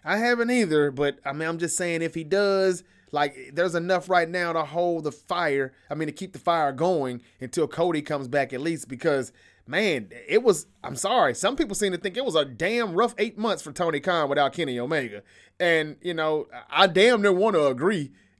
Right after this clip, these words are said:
except for a few things that he's done well in his time. Uh, and this is with Bryan Danielson and C M Punk being there. And t-, they just recently were out for a minute, but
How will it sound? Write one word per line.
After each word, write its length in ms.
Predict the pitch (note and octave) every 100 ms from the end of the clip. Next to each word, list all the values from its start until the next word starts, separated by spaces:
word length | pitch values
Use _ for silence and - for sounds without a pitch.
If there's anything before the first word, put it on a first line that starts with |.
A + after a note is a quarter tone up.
| -
except 460 | C#3+ - F3+ D#3
for 200 | - E3+
a 40 | D3
few 280 | - C#4+ A#3
things 340 | D3+ C3 A#2
that 100 | A#2+
he's 140 | A#2
done 260 | G2+ C3 A#2
well 260 | A#2 A2+ A2+
in 80 |
his 140 | A2+ G#2+
time. 420 | C#3 D#3 A#2 G#2+ _ _ _ -
Uh, 360 | B2+ A#2+ A2+ - -
and 180 | B2
this 140 | E3+ A3+
is 80 | D#3+
with 240 | C#3 A#2+
Bryan 400 | A2 D3+ D3 B2
Danielson 460 | A#2 D#3 F3 E3 C#3+
and 100 | A#2
C 160 | E3
M 120 | D#3+ B2+
Punk 320 | E3 E3+ A#2+
being 360 | C#3 A#3 A#3
there. 300 | D3 A#2 G#2 - _ _ -
And 260 | C#3 C3
t-, 80 | - B2
they 160 | D#3
just 280 | E3 F#3 E3+
recently 320 | E3+ C#4 F3+
were 160 | D#3 D3+
out 240 | A#3 D4+
for 180 | - D3
a 40 | B2+
minute, 320 | C3+ B2+ G#2+
but 220 | B2 G#2+